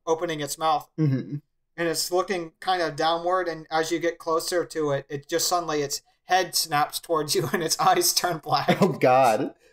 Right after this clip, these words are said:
Speaker 2: I mean, that's, that's easily doable. Sounds good to me. Um, the only
Speaker 1: Okay,
Speaker 2: potential
Speaker 1: and
Speaker 2: issue would
Speaker 1: then
Speaker 2: be the bit crushed bark, but as long as it's not modified too much, like, as long as it's still recognizable as a Barkwurst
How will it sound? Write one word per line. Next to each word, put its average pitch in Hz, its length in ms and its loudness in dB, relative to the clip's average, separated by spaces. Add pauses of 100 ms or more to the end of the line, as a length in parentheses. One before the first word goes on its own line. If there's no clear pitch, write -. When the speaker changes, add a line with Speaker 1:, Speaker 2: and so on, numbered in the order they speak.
(360)
Speaker 2:
I 139 120 4
mean, 151 100 4
that's, 147 420 2 (100)
that's 127 320 4
easily 143 360 4
doable. 131 460 4
Sounds 123 340 2
good 131 140 0
to 117 80 0
me. 131 320 0 (960)
Um, 120 560 4
the 143 100 6
only 208 160 6
Speaker 1:
Okay, 165 80 0
Speaker 2:
potential 160 400 4
Speaker 1:
and 131 100 6
Speaker 2:
issue 135 180 2
would 123 100 2
Speaker 1:
then 123 100 2
Speaker 2:
be 117 40 4
the 113 140 2
bit 117 240 0
crushed 123 320 2
bark, 147 320 2
but 123 100 4
as 117 120 2
long 120 160 2
as 139 80 -2
it's 143 120 -4
not 151 160 0
modified 123 480 2
too 120 220 -2
much, 151 220 -4
like, 117 160 0
as 107 100 -4
long 113 140 0
as 113 60 -2
it's 120 120 -6
still 123 160 0
recognizable 107 680 0
as 104 100 -2
a 101 40 -4
Barkwurst 143 680 -2